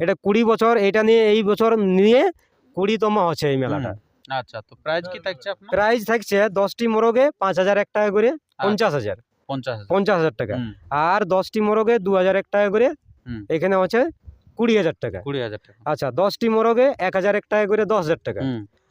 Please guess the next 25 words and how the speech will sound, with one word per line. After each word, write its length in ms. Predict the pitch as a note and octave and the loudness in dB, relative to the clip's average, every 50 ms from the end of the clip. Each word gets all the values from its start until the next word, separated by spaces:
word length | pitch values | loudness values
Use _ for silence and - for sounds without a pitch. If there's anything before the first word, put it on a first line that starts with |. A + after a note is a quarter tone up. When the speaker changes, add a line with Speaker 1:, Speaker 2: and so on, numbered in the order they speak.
| _ _ - | _ _ -4
Speaker 1:
আর 260 | C#3+ F3 G3 F#3 F3+ E3 D3+ | -2 0 2 0 0 -2 -4
চল্লিশটি 500 | - E3+ F3 F3+ G3 G#3+ A3 - - A#3+ | -2 -2 0 0 0 -2 -2 -2 -2 -2
মোরগে 380 | A3+ A3+ A#3 A#3 A3 F3+ F#3 G#3+ E4+ D#4+ - _ _ _ | 0 2 2 0 2 2 0 0 -2 -4 -8 _ _ _
পাঁচশো 280 | - D3+ D#3 - - F3+ | -6 -6 -6 -4 -6 -6
এক 100 | F3 - - | -6 -4 -4
টাকা 160 | F#3+ G3 G3 | -4 -2 -2
করে 160 | F#3+ G#3 A#3 C#4 F3 - _ _ _ _ _ _ _ _ _ _ - | 0 0 0 0 -2 -4 _ _ _ _ _ _ _ _ _ _ -8
মোট 180 | B2+ C#3 D#3+ D3+ | -6 -6 -4 -4
হচ্ছে 220 | D#3 C#3+ C#3+ G#3+ B3+ D#4 C#4+ _ _ _ _ | -4 -2 -2 -2 -2 -2 -6 _ _ _ _
কুড়ি 180 | - F3+ F#3+ E3+ | -4 -2 0 0
হাজার 180 | D#3 C3+ B2+ - | 0 0 -4 -6
টাকা। 160 | - A2 G#2 F#2+ | -6 -8 -8 -8
তাহলে 200 | - - C3 C3 | -6 -6 -6 -4
Speaker 2:
হুম। 80 | B2 | -4
Speaker 1:
সবে 220 | B2 D#3 D#3+ G3 A3+ | -4 -2 0 0 2
মিলে 280 | A#3 A#3+ C4 A#3 G3 G3 B3 E4 - | 2 2 2 2 2 0 0 -2 -6
Speaker 2:
হুম। 180 | - C3 B2 A#2+ G#2+ G2 | -8 -8 -6 -6 -8 -6
Speaker 1:
এক 160 | - D#3+ E3+ E3+ | -4 -4 -2 -2
লক্ষ 240 | F3 F#3 F#3+ - - G3+ | -2 -2 -2 -2 -4 -4
টাকার 240 | F#3+ G#3 G3 B3 A#3+ | -2 -2 -2 -2 -2
ধামাকা 320 | D3 C#3+ C#3 D3 D3+ D3 E3 | -2 -2 -2 -4 -4 -4 -4
আমরা 200 | D#3+ E3+ F#3+ A#3 D#4 D#4 - _ - | -4 -2 -2 -4 -4 -6 -10 _ -8
রেখেছি। 360 | C3 C#3+ - D3+ A2+ - - _ _ _ _ - B2+ | -6 -6 -4 -6 -8 -8 -14 _ _ _ _ -10 -8
Speaker 2:
আচ্ছা। 420 | A#2+ A2+ A2 - _ - - B2 A2+ A#2 _ _ | -6 -6 -8 -10 _ -20 -20 -20 -20 -20 _ _
Speaker 1:
পুরা, 220 | _ - C3 B2+ | _ -8 -6 -6